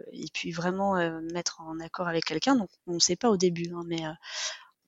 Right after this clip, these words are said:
je me suis dit, bah, si je vois les choses de manière plus, entre guillemets, comme au travail, où là, je suis capable de faire ça, peut-être qu'au niveau amoureux, si je le transpose, j'aurai plus d'informations sur la personne avec laquelle j'ai envie de, de créer quelque chose. Et, et puis finalement, euh,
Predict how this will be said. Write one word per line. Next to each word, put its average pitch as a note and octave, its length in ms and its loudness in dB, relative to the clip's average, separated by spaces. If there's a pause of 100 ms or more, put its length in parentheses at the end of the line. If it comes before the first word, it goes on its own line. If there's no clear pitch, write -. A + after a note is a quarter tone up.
(120)
je F#3 100 -6
me F3+ 40 -2
suis F3+ 140 0
dit, A3 140 6
bah, F3+ 120 8
si B3 300 10
je A3+ 60 10
vois G#3+ 120 12
les G#3 120 10
choses G3+ 260 6
de F#3 80 0
manière F3+ 340 2 (280)
plus, - 400 -2
entre F#3 220 -2
guillemets, F3+ 260 2
comme F3+ 340 -2
au F3 60 -2
travail, F#3 480 6
où E3 220 0
là, F3 180 2
je E3+ 240 -4
suis - 160 -6
capable E3+ 400 -2
de E3+ 120 -8
faire - 300 -8
ça, B3+ 240 8 (540)
peut-être G3+ 360 2
qu'au F#3+ 140 2
niveau F3 240 2
amoureux, F3 300 4
si G3 160 4
je F3 60 2
le E3+ 60 0
transpose, F#3 680 -2
j'aurai E3 240 -2
plus F#3+ 220 0
d'informations E3+ 540 0
sur - 160 -2
la F3+ 100 -10
personne F3+ 320 4
avec F3 200 -6
laquelle F3 420 -6 (240)
j'ai F3+ 140 -2
envie E3+ 260 -2
de, D#3+ 260 -4 (640)
de F3 60 0
créer F#3 220 4
quelque E3 260 2
chose. B3 300 4
Et, D#3 320 2
et D#3 40 -8
puis - 200 -6
finalement, F3 580 0
euh, E3 80 -2